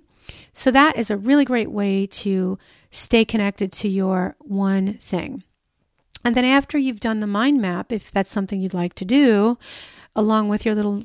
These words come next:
little note card that we talked about earlier, your elevator pitch, then I want you to calendar it. And I do this in my day job as an editor every day. <laughs> I work from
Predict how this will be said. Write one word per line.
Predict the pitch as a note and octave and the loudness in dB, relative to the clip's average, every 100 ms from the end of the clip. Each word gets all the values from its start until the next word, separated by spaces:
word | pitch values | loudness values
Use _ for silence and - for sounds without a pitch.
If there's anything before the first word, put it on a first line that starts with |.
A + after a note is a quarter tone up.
| - | -10
little | B3 G#3+ A3 | -12 -4 -2
note | G#3+ A3 B3+ - | 2 4 2 0
card | - G3+ G3 | 0 2 0
that | - | -2
we | G#3+ | -2
talked | G3 G3+ F#3 | 0 0 2
about | G3 F#3 | 0 2
earlier, | F#3 F#3 F#3 F#3 A3 A#3 - - - | 2 0 0 0 -2 -6 -14 -20 -12
your | - G3 | -4 0
elevator | A#3 A#3 F#3+ | 2 2 0
pitch, | F#3 F#3+ F#3+ - - _ - - - | 0 -2 -4 -10 -14 _ -20 -20 -2
then | A#3+ | 2
I | F#4+ | 4
want | F4+ D4+ | 4 2
you | |
to | A3+ | -2
calendar | - - D#4+ F4+ D4+ G#3 | -4 -4 -2 2 2 2
it. | E3+ - _ _ _ _ _ _ _ _ - | -2 -6 _ _ _ _ _ _ _ _ -8
And | - A#3 A#3 A#3 | -2 2 2 0
I | A#3+ D4+ | 2 2
do | C#4 B3 | 2 0
this | G#3 G3+ - - - _ _ | 0 -2 -4 -10 -14 _ _
in | G#3+ F#3+ | -6 -4
my | F#3 F#3 A#3 B3+ F#3+ _ _ | -2 -2 0 -2 -6 _ _
day | - G3 | -4 -2
job | F3 - D4+ - _ | -2 -6 -8 -14 _
as | D4 F#3+ | -8 -4
an | |
editor | F#3 F3+ E3+ - - _ _ | -2 -4 -6 -12 -18 _ _
every | A3+ G#3+ G#3+ A3 A3+ | -6 -6 -6 -4 0
day. | G3 E3+ - D#3 - C4+ - - | 0 0 -4 -8 0 0 0 -4
<laughs> | - - A#3 - | -10 -12 -12 0
I | A#3+ C#4 | 4 6
work | C#4 A3+ A3 | 4 0 -2
from | - A3 | -4 -4